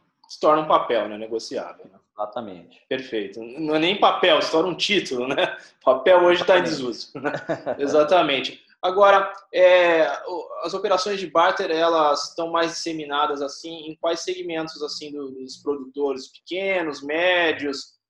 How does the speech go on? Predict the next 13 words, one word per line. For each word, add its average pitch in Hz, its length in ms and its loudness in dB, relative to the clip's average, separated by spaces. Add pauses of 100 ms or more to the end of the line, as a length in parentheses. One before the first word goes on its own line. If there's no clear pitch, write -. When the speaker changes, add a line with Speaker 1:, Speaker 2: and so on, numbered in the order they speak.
(360)
Speaker 1:
É, 147 720 4
o 131 100 -14
que - 80 -12
eu 165 60 -10
quero 185 180 2
dizer, 165 220 -4
na 180 140 -4
verdade, 160 500 0
é - 40 -2
uma 196 160 -6
operação 165 600 -6
que - 100 -16
pode 160 480 -4